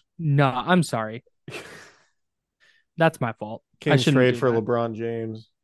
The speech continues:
Speaker 1: No, I would have, I would have said a four-letter word.
Speaker 2: Yeah.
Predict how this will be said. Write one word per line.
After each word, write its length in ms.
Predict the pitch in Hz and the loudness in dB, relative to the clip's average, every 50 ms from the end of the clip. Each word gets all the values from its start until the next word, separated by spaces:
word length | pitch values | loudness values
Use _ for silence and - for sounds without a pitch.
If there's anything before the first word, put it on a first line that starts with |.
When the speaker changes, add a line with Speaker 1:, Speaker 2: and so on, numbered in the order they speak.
| _ _ _ _ _ _ _ _ _ _ _ _ _ _ _ _ _ _ _ _ _ _ _ _ | _ _ _ _ _ _ _ _ _ _ _ _ _ _ _ _ _ _ _ _ _ _ _ _
Speaker 1:
No, 520 | - 165 147 143 151 151 147 131 123 127 127 | -2 0 2 4 6 6 6 6 4 2 2
I 120 | - 151 156 | 2 2 4
would 140 | 165 170 | 6 6
have, 180 | 160 147 131 123 - - _ _ - | 6 4 2 0 -10 -18 _ _ 2
I 120 | 160 156 | 4 4
would 140 | 151 147 139 | 4 4 2
have 80 | 127 - | -2 -2
said 460 | - 135 127 123 123 123 127 139 - - _ | -4 -6 -6 -6 -10 -16 -16 -18 -18 -14 _
a 80 | - 151 | -10 -8
four-letter 460 | - - 147 135 127 120 117 110 110 | -4 -2 0 0 0 -2 -4 -6 -6
word. 280 | 110 120 123 117 117 - _ _ _ _ _ _ - | -8 -8 -8 -8 -10 -12 _ _ _ _ _ _ -14
Speaker 2:
Yeah. 160 | - 131 - | -14 -12 -14